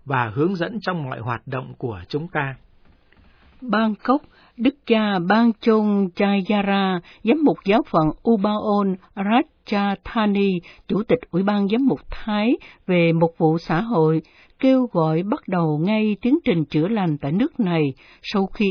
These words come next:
Speaker 2: yên hàng trở lại tại thủ đô Bangkok và các thành phố khác. Quân đội Thái đã tấn công các nhóm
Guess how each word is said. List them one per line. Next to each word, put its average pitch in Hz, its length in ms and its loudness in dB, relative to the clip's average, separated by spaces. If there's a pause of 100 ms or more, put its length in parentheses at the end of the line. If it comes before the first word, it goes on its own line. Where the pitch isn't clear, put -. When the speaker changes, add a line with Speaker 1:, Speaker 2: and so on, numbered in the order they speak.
Speaker 2:
yên 202 240 -2
hàng 160 380 -2
trở 151 180 -4
lại 151 320 -6
tại 135 160 -4
thủ 143 140 -6
đô 196 160 -2
Bangkok 190 480 -2 (300)
và - 140 -6
các - 220 -6
thành 139 220 -2
phố 175 320 -4
khác. 190 280 -2 (920)
Quân 254 200 4
đội 175 240 2
Thái 240 400 0
đã 156 80 -4 (100)
tấn 240 120 4 (140)
công 233 200 0
các - 200 -4
nhóm 247 360 4